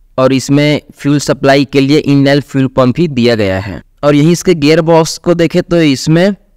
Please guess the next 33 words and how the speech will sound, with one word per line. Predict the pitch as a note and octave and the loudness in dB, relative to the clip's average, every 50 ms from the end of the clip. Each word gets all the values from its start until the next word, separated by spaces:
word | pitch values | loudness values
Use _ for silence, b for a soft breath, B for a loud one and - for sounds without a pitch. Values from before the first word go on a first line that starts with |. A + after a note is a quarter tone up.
| - A#2 | -14 -12
बारह | A2+ G#2+ B2+ B2 B2+ C#3 D#3 D#3+ | -4 0 0 2 2 2 0 -2
फॉरवर्ड | - - D3 C3+ C3+ C#3+ D3+ D3+ | -2 -2 0 2 2 2 0 0
प्लस | - - D#3 D#3 C#3 | 0 0 0 0 0
बारह | B2+ A2 B2 A#2+ B2+ C3+ | -2 -2 0 0 2 2
रिवर्स | C#3 C#3 C#3+ C3+ C3+ C3 A#2 | 0 0 0 0 0 -2 -2
गियर | A2+ C#3+ D3 C#3+ | -2 0 0 2
मिल | C3 B2 B2+ B2+ A#2+ | 2 2 0 0 0
जाएगा, | A2+ G#2+ G#2+ G#2+ A2 | 0 0 0 -2 -2
वो | A#2 B2 B2+ | -2 -2 -2
भी | B2 D3 C#3+ | -2 -4 -4
कांस्टेंट | - - A#2+ A#2 A2+ - C3+ C3 B2+ | -2 -2 -2 -2 -2 -2 0 0 2
मेश | B2+ C3 A#2+ | 0 0 0
गियर | G#2+ A2+ A#2 A2+ A2+ | 0 0 0 0 0
बॉक्स | G#2+ A2+ A2 A2 - - - | 2 0 0 0 -2 -4 -4
के | - C#3+ | -4 -4
साथ | C#3+ - A2+ F#2 F#2 F#2+ - F#2+ | 0 0 0 0 0 -2 -4 -6
में। | C#2+ - - - _ _ - | -6 -6 -8 -14 _ _ -2
और | B2+ C3 B2+ | -2 0 0
इसके | C3+ B2+ - - - C3+ C#3 C3+ | -2 -4 -6 -6 -6 -4 -4 -4
रेंज | A#2 B2 C3 C#3 C#3+ C#3 | -2 -2 0 0 2 2
लीवर | C3+ C#3+ C#3+ C#3 C#3+ C#3 C#3 - _ _ _ - | 2 0 2 2 2 0 0 -4 _ _ _ -4
में | C3 C#3+ C#3 C3+ | -2 0 0 0
देखें | C#3 C3+ - - D3 | 0 -2 -2 -4 -6
तो | - - C#3+ | -4 -2 0
आपको | C#3 C3 B2+ - - - D3 D#3 E3+ E3 - _ _ _ _ _ | 0 0 0 -2 -2 0 0 0 0 -2 -4 _ _ _ _ _
हाई, | - - A#2+ B2+ C#3 C#3 | -8 -4 -2 0 0 0
लो | C#3 C#3 C#3+ C#3+ C3 | 2 2 2 2 0
और | - - A#2+ C3 C3 C3 - _ _ - | 0 0 -2 -2 -2 -2 -4 _ _ -4
क्रीपर | B2+ B2 A2+ - C3 B2+ B2+ | -4 -4 0 0 0 0 0
का | - C3+ C3 | 0 -2 -2
ऑप्शन | C3 - - D3+ C#3 | -2 -2 -2 -2 0
मिल | C3+ C#3 C#3 C#3 | 0 0 0 0
जाएगा। | C#3+ C#3+ C#3+ C#3+ C#3+ D3 D#3 D#3+ | 2 2 2 2 2 2 0 0